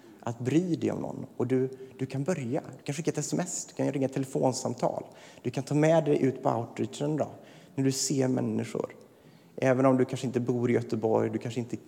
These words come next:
ser det praktiskt möjligt att gå in i en vänskapsrelation. Men ha den inställningen. Se människan. Gör det för människan. Älska den.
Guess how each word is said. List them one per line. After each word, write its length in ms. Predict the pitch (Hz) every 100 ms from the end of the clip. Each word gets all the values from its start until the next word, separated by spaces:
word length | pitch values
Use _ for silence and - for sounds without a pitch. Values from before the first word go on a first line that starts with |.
| - -
ser 200 | - 135
det 80 | 117
praktiskt 520 | - 151 - - -
möjligt 380 | 135 131 120 117
att 160 | 110 -
gå 160 | 120
in 240 | 127 117 117
i 40 |
en 180 | 113 113
vänskapsrelation. 1000 | 123 117 - 110 - 110 104 - 120 120 117 - - - - -
Men 160 | 135
ha 280 | 135 175 165
den 180 | 151 143 -
inställningen. 920 | 160 139 - - 156 143 107 - - - - - - - -
Se 480 | - - 165 156
människan. 760 | 143 147 139 127 113 117 - - - - -
Gör 420 | 123 143 143 139
det 80 | 123
för 160 | -
människan. 640 | 123 127 113 110 - 110 110 -
Älska 560 | 135 127 117 - -
den. 140 | 117